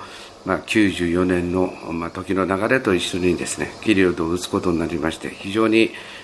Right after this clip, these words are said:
残念で寂しくて辛くてしょうがないんですけど、まあ、あー、辛坊さんのように豊島を愛してくれてる方がたくさんいらっしゃいますので、私もファンの一人としてですね、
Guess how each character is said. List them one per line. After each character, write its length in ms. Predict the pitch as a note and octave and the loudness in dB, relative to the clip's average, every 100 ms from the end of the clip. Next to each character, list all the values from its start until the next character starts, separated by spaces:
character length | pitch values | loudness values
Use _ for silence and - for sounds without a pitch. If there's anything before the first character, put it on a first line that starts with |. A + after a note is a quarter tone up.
| - - | -12 0
残 220 | G2 G2 | 2 4
念 180 | G#2 F#2+ | 2 2
で 220 | F2 - - - | 0 -2 -8 -8
寂 280 | - F2+ | -4 0
し 80 | F#2 | 2
く 120 | - | 0
て 240 | - - - - - - - - - - - - | 0 0 2 0 -2 -6 -12 -16 -18 -20 -20 -8
辛 180 | G2 F#2 | 0 0
く 80 | - | 0
て 140 | - D2+ - - - - - - - - - - | -6 -8 -10 -14 -18 -16 -16 -16 -16 -18 -18 -12
し 100 | - | -4
ょ 20 | |
う 40 | F#2 | 0
が 80 | |
な 100 | G#2+ | 2
い 40 | G#2 | 2
ん 40 | |
で 100 | F#2+ | 0
す 120 | - | -2
け 100 | - | -4
ど、 80 | - - - - - - - - - - - - - - - | -4 -4 -4 -6 -8 -10 -14 -14 -14 -12 -12 -12 -14 -12 -2
ま 260 | G2 - - | 0 -2 -6
あ、 640 | - E2+ A#1 - - G2+ - | -8 -6 -6 -6 -6 -6 -4
あ 0 | |
ー、 40 | |
辛 200 | - G#2+ | 2 4
坊 120 | F#2+ | 4
さ 120 | F#2+ F2+ | 4 4
ん 60 | |
の 60 | F#2 | 4
よ 100 | F#2 | 6
う 40 | |
に 180 | F2+ E2+ | 6 4
豊 260 | - - G2 | 0 -8 -6
島 300 | G#2+ G#2+ F#2 | -2 -2 -2
を 140 | D#2+ | 0
愛 160 | A#2+ D3+ | 0 2
し 80 | - | 0
て 160 | E2+ - - | -4 -6 -8
く 100 | F#2+ | -2
れ 120 | F2+ | -2
て 100 | F2+ | -2
る 80 | - | -4
方 240 | G2+ G2+ | -2 0
が 120 | F#2 D#2+ - - - - - - - | 0 -4 -10 -16 -18 -20 -20 -20 -12
た 120 | - | -6
く 60 | - | -2
さ 240 | D#3+ G3+ | 2 2
ん 100 | - | 2
い 60 | A#2 | 0
ら 80 | A#2 | 0
っ 40 | |
し 120 | - | -2
ゃ 20 | |
い 20 | A2 | -2
ま 120 | G#2 | -4
す 120 | - | -6
の 120 | D2+ | -8
で、 120 | - - - - - - - - | -8 -12 -14 -18 -18 -18 -8 0
私 340 | G#2 A2+ G#2+ | 0 0 0
も 220 | A2 G#2+ | 2 2
フ 60 | - | 2
ァ 160 | E3+ | 4
ン 80 | E3+ | 6
の 100 | A2+ | 6
一 180 | F#2 G#3+ | 4 4
人 120 | A3 | 4
と 120 | - | 2
し 80 | D#2+ | -2
て 140 | - D#2 | -4 -10
で 80 | |
す 140 | D2+ D#2 | -6 -6
ね、 180 | D2 | -6